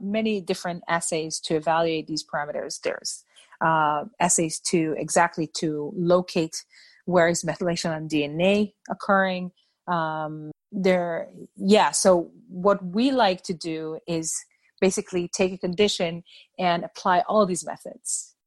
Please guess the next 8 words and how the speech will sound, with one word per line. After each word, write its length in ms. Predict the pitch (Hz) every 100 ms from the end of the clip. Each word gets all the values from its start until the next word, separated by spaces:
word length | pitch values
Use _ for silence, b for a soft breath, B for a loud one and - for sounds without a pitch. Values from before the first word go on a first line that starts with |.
| -
and 300 | 185 180 165
then 240 | 196 208
try 300 | - 185 151
aligning 500 | 151 156 151 147 143 -
them 140 | - -
to 80 | 190
see 600 | - - 240 214 185 b b b -
where, 760 | 175 185 190 185 180 175 170